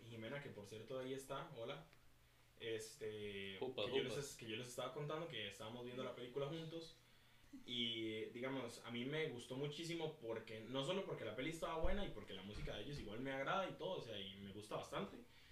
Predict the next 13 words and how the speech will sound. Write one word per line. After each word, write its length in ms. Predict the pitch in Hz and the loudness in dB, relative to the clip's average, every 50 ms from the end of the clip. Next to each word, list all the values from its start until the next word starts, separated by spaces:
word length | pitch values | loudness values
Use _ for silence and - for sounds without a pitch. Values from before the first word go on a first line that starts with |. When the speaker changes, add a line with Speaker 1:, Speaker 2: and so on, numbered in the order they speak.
| - - | -18 -16
Speaker 1:
sino 360 | - - - 143 139 135 135 135 | -12 -6 -2 0 2 2 2 2
también 360 | 147 156 156 160 170 170 165 - | 2 0 2 2 0 0 0 0
porque 340 | 175 - - 127 113 107 104 | 0 0 0 0 0 0 0
me 180 | 104 104 104 | 0 -2 -4
parecía 480 | 104 107 104 104 104 107 123 131 135 139 | -4 -2 -2 -2 -2 0 0 2 2 2
muy 420 | 147 147 151 151 156 156 160 156 - - - | 2 2 2 2 2 0 0 -2 -6 -8 -2
cool 380 | - 156 165 170 170 170 - - | 4 6 8 8 6 4 0 -6
que 280 | - 127 120 117 110 117 | -2 -2 0 0 0 -2
Jimena 280 | 127 123 127 135 151 151 | -2 -2 -2 -2 0 -2
me 80 | 139 | -2
fuese 260 | - - - - 151 147 | 10 12 12 12 12 8
explicando, 840 | - - - 127 120 120 127 123 127 135 143 147 147 147 147 147 - - - - - - - - - - - - | 2 0 -2 -4 -4 -2 0 0 0 0 0 0 0 0 -2 -6 -10 -14 -18 -18 -20 -20 -20 -20 -20 -20 -16 -10
em, 840 | - 117 117 117 113 110 110 107 104 104 104 104 104 101 101 101 | -4 0 0 2 2 0 -2 -4 -4 -4 -4 -4 -4 -4 -6 -6